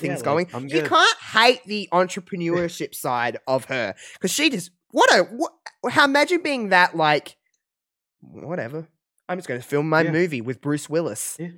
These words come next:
Speaker 2: Yeah. Whatever. She's like,
Speaker 1: You
Speaker 2: "I'm,
Speaker 1: can't
Speaker 2: I'm doing
Speaker 1: hate
Speaker 2: good
Speaker 1: it.
Speaker 2: anyway.
Speaker 1: I
Speaker 2: I
Speaker 1: know
Speaker 2: don't need
Speaker 1: that,
Speaker 2: you.
Speaker 1: I know
Speaker 2: I
Speaker 1: she
Speaker 2: don't
Speaker 1: wasn't,
Speaker 2: need you."
Speaker 1: she's never gonna be, she was never there. She was a woman who decided to wrestle. She wasn't a wrestler that decided to do movies. She was,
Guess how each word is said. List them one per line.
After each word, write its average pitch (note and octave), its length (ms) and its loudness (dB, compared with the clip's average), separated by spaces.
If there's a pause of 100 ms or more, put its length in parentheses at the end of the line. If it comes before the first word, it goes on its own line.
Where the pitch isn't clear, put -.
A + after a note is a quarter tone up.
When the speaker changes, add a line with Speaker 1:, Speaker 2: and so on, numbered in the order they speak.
(800)
Speaker 2:
Yeah. G3 140 -6 (440)
Whatever. E3 340 -6 (180)
She's C3 320 -10
like, D3 120 -2
Speaker 1:
You - 60 2
Speaker 2:
"I'm, G3 80 4
Speaker 1:
can't G3+ 100 0
Speaker 2:
I'm B3+ 200 6
doing F3+ 120 4
Speaker 1:
hate D#3+ 80 4
Speaker 2:
good F#3 200 0
Speaker 1:
it. F#3 100 -8
Speaker 2:
anyway. F3+ 280 -10 (100)
Speaker 1:
I F#3 120 6
Speaker 2:
I G#3 40 6
Speaker 1:
know G#3+ 160 8
Speaker 2:
don't A3 140 8
need G#3 80 6
Speaker 1:
that, G#3+ 220 6
Speaker 2:
you. E3+ 320 -4
Speaker 1:
I F3 100 6
know F3+ 120 6
Speaker 2:
I F3+ 40 8
Speaker 1:
she G#3+ 120 0
Speaker 2:
don't G3+ 80 2
Speaker 1:
wasn't, G3 220 4
Speaker 2:
need E3+ 60 -4
you." F3 40 -6
Speaker 1:
she's G3+ 180 -4
never F#3+ 280 6
gonna F3 180 4
be, D#3 160 -4
she - 140 -6
was D#3 100 -2
never D#3+ 300 2 (420)
there. C3 340 2
She - 120 -6
was D3+ 100 -4
a C#3+ 220 0 (340)
woman F#3 360 4
who F3+ 120 6
decided C#3+ 460 2
to C3+ 100 -12
wrestle. A#2 340 -4
She C3 140 -6
wasn't B2+ 320 -2
a A#2 60 -6
wrestler A#2 420 -2
that G#2 80 -8
decided G#2+ 400 -4
to - 80 -12
do G#2 120 -8
movies. G2 400 -8
She A#2+ 120 -6
was, A2 220 -6